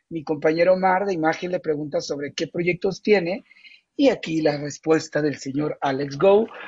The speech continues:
cuando le cuestiono si Dana superará a Fela vocalmente. Yo no creo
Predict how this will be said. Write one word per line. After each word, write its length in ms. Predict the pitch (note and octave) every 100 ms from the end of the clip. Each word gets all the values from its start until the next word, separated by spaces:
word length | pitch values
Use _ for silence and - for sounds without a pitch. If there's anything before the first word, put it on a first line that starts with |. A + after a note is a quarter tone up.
| - -
cuando 260 | F3+ F3
le 120 | D#3+ D3+
cuestiono 580 | D3+ C3+ - D#3 D#3
si 240 | C3+ - D3+
Dana 440 | E3 A3+ F#3 C#3+ -
superará 720 | - C#3 D3 C#3+ D#3+ E3+ -
a 140 | D#3+
Fela 440 | - A#3 A3+ D#3+ - _ _ _ _
vocalmente. 800 | D3 D3 D#3+ D#3+ D3 C3+ - C#3
Yo 400 | B2 D3+ D#3 D#3+
no 240 | F3 F#3 F3+ -
creo 540 | E3 F3+ F3+ F#3 C#3+